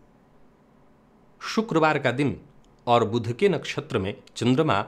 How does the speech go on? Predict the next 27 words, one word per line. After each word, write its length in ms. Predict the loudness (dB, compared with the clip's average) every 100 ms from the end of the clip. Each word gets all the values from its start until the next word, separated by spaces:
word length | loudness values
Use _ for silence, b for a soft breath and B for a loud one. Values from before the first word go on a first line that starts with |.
| B B
देवगुरु 640 | -16 2 4 6 4 2 2
बृहस्पति 600 | 0 -2 -4 -2 -4 -4
की 140 | -2
राशि 300 | -4 -4 -8
में 80 | -12
चंद्रमा, 460 | -12 -14 -12 -14 -16 b b
शनि 380 | -10 -2 2 2
की 140 | 0 -4
दृष्टि 320 | -6 -6 -8
से 180 | -8 -2
दृष्ट, 440 | 0 0 -2 -16 -20 _ _ _ _ _ _ _ _ -8
किस 120 | -6
प्रकार 320 | -4 -2 -4
से 140 | -2
आपको 220 | -4 -4 -6
प्रभावित 460 | -6 -4 -4 -4
करने 240 | -4 -4 -2
वाले 220 | -4 -4
हैं, 160 | -8 -10
आज 200 | -10 -6
क्या 180 | -6 -6
करना 320 | -6 -4 -6
चाहिए, 420 | -4 -6 -6 -12 B B B
क्या 160 | 4 6
नहीं 260 | 4 0 0
करना 260 | -2 -2 -6
चाहिए, 360 | -10 -14 -18